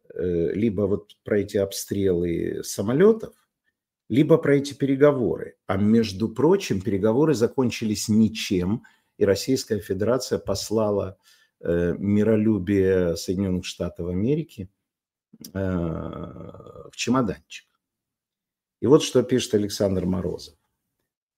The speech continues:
Завтра, ну вот сегодня были переговоры, завтра, после встречи в Стамбуле, все так хором: «Дони, ну давай уже, ну все уже». А он в ответ:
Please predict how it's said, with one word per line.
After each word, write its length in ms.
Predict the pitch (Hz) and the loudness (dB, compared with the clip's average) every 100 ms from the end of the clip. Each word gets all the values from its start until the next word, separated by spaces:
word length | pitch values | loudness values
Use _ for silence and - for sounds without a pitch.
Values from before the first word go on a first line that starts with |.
| _ _ _ - | _ _ _ -10
Завтра, 920 | 95 127 117 90 - - 95 127 - _ _ _ _ _ _ _ _ _ _ | 4 6 6 4 -4 -4 -4 -4 -12 _ _ _ _ _ _ _ _ _ _
ну 100 | 101 | 0
вот 140 | 95 - | 0 2
сегодня 300 | 107 92 85 | 2 2 0
были 240 | 90 80 | -2 -6
переговоры, 640 | - - 85 87 98 123 110 | -6 -8 -4 -4 -2 -2 -2
завтра, 680 | 82 107 90 - - 98 - _ - - _ _ | 0 0 0 -6 -10 -12 -12 _ -20 -20 _ _
после 300 | 139 139 107 | 6 6 2
встречи 460 | - 113 113 - 90 | 0 2 2 2 -4
в 100 | - | -4
Стамбуле, 960 | - 95 92 127 147 123 107 - - _ _ _ | -2 0 2 2 4 4 2 -2 -20 _ _ _
все 240 | - 139 | 8 10
так 200 | 120 101 | 10 6
хором: 480 | - 107 92 82 82 _ _ | 4 6 6 4 -2 _ _
«Дони, 840 | 101 104 160 208 190 160 139 131 | -6 6 12 12 12 12 10 8
ну 200 | 135 170 | 8 6
давай 840 | 165 185 190 175 156 175 160 143 131 | 6 6 6 4 4 6 8 8 6
уже, 320 | 120 107 123 | 2 2 2
ну 240 | 123 147 143 | 4 2 0
все 440 | - - - 151 | -6 -6 4 6
уже». 440 | 123 110 95 87 92 | 8 6 2 -2 -2
А 160 | 107 | 2
он 140 | 110 107 | 2 2
в 80 | |
ответ: 420 | 113 110 110 101 | 0 0 0 0